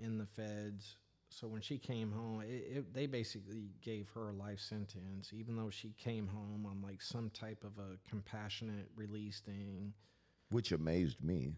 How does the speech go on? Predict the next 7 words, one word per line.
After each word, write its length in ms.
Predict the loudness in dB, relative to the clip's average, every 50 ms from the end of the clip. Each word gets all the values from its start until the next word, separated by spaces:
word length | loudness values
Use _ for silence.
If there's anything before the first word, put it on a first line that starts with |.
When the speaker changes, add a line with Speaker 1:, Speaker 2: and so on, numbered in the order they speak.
| -6 -12 _
Speaker 1:
Yeah, 200 | -4 -2 0 0 0 -2 -4 -4
she, 360 | -2 0 2 2 2 2 2 0
she 260 | 0 0 2 2 2
lived 460 | 2 4 4 4 4 4 2 0 -2 -2 0
longer 540 | 2 2 4 4 2 2 2 0 2 2 2 2
than 180 | 2 2 2 4
I 320 | 4 2 2 2 0 -2